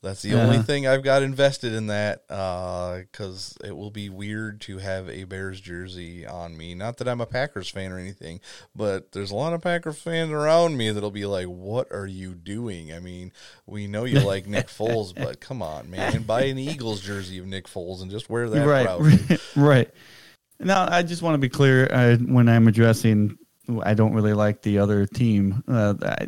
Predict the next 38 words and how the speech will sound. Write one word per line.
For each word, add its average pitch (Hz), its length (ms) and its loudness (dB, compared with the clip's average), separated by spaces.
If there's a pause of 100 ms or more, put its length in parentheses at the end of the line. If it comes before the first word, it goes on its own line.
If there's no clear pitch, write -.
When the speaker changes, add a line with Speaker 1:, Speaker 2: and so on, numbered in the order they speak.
(120)
Speaker 2:
just, - 340 0 (260)
Cooper 180 240 0
Kupp, 143 400 2 (340)
I - 100 2
really 131 360 4
like, 139 420 2
but, 120 240 2
like, 117 280 2
at 127 120 -4
the - 80 -14
same 123 240 -2
time, 139 400 0 (960)
it's 151 180 2
just 175 180 0
not 175 400 2
popping 151 380 4
out 165 260 2
to 107 100 0
you. 87 180 -2 (240)
It's 127 160 0
Speaker 1:
Right. 139 260 4
Speaker 2:
like 131 140 -4
Cooper 175 240 4
Kupp - 380 2
has 123 260 4
had 147 420 4 (160)
weeks 147 400 0
where 123 340 2 (220)
it's 123 160 -4
all 127 220 2
good 147 260 2
and 110 120 -2
everything's 120 380 -2 (100)
nice 127 340 -4
and 113 160 -4
fine 123 180 0
and 117 100 -2
dandy, 131 340 -2